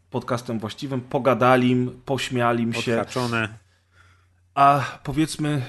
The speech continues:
Speaker 1: może naszym słuchaczom, y, kto wspiera nas na Patronajcie.
Speaker 2: Ach, na Patronajcie wspierają nas wspaniali ludzie, dzięki którym ten odcinek się ukazał.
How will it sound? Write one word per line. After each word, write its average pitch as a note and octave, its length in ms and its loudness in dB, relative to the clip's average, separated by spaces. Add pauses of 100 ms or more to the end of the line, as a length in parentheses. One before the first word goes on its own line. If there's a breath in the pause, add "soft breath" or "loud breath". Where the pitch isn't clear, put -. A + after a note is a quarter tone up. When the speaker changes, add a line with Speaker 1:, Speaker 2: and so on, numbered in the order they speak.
Speaker 1:
może C#3 280 -2
naszym C#3 300 -2
słuchaczom, C3 600 -2 (200)
y, A#2 80 -2
kto C3 400 0
wspiera C3 420 -2
nas B2 220 -2
na A#2+ 120 -4
Patronajcie. B2 800 -6 (920 loud breath)
Speaker 2:
Ach, A#2+ 280 -2
na A2 80 -6
Patronajcie A#2 480 -4
wspierają A2 500 -2
nas G#2+ 160 -8
wspaniali A2 440 -6
ludzie, A2+ 200 -4
dzięki G#2 280 -12
którym G#2 440 -8
ten G2+ 420 -10
odcinek - 380 -14
się A2+ 120 -8
ukazał. G#2 480 -2